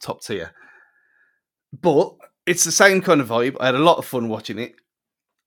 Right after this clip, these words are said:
Again, as everyone knows, I didn't watch any trailers, so I went in, didn't know anyone who was in it,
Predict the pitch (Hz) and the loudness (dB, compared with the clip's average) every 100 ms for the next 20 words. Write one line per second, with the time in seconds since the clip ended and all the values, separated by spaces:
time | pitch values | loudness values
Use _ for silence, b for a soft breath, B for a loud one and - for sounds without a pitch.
0 | _ _ _ - 143 160 147 139 135 120 | _ _ _ -6 2 2 4 2 0 -2
1 | 117 120 113 110 107 113 107 131 113 98 | -2 -2 -2 -2 -4 -4 -4 -4 -4 -8
2 | - 98 90 117 110 101 101 101 - _ | -8 -10 -6 -2 -2 -2 -4 -6 -14 _
3 | _ _ - 113 117 113 120 110 - _ | _ _ -6 -4 -2 -4 -4 -6 -6 _
4 | _ _ - 127 127 127 123 139 151 135 | _ _ -10 -8 -4 -2 -2 0 0 0
5 | 127 117 120 107 135 127 123 | 0 -2 -8 -6 -4 -4 -6